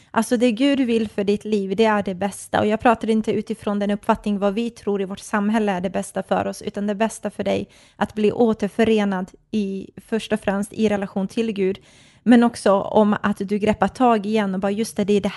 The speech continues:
här som är målet med mitt liv, det är det här jag vänder mig till,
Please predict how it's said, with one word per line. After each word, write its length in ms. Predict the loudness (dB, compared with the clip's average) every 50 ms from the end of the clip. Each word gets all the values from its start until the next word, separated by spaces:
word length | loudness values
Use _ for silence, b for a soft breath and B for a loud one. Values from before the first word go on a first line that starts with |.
| -4 -2
här 300 | 0 0 2 0 -2 -4
som 260 | -6 -4 -2 0 0
är 220 | 0 -2 -2 0
målet 500 | 4 6 6 6 6 4 4 2 0 -2
med 140 | -4 -4 -4
mitt 160 | -4 -6 -6
liv, 340 | -6 -6 -4 -2 -4 -4 -4 -4
det 60 | -4
är 40 | -4
det 60 | -2
här 140 | -2 0 0
jag 140 | 0 0 -2
vänder 440 | 0 2 2 2 2 2 0 0 -2
mig 200 | -2 -2 -4 -6
till, 400 | -6 -6 -6 -4 -4 -4 -6